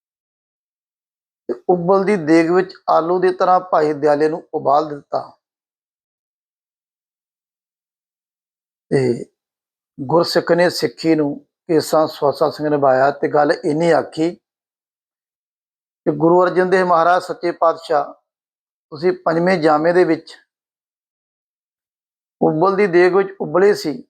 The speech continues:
ਅੱਜ ਤੁਸੀਂ ਸਿੱਖ ਦੇ ਰੂਪ ਦੇ ਵਿੱਚ ਉਬਲਦੀ ਦੇਗ ਵਿੱਚ ਉਬਲੋ ਤੇ ਸਿੱਖ ਦੀ ਲਾਜ ਰੱਖਣੀ। ਫਿਰ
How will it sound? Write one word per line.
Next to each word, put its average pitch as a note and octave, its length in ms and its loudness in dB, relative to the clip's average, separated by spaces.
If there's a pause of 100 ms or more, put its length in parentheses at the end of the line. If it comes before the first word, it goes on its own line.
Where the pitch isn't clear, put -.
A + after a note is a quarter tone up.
(1800)
ਅੱਜ F3 300 2
ਤੁਸੀਂ G#3 340 -6
ਸਿੱਖ G3 340 -6
ਦੇ F#3+ 180 0
ਰੂਪ E3 320 0
ਦੇ E3+ 100 4
ਵਿੱਚ F3 260 0 (2000)
ਉਬਲਦੀ F3 420 0
ਦੇਗ E3+ 220 2
ਵਿੱਚ F3+ 240 -2
ਉਬਲੋ D3 320 -6 (1800)
ਤੇ D3+ 60 0
ਸਿੱਖ F3 280 0
ਦੀ F3+ 120 2
ਲਾਜ D#3+ 240 2
ਰੱਖਣੀ। A#2+ 380 -8 (2750)
ਫਿਰ F#3 160 2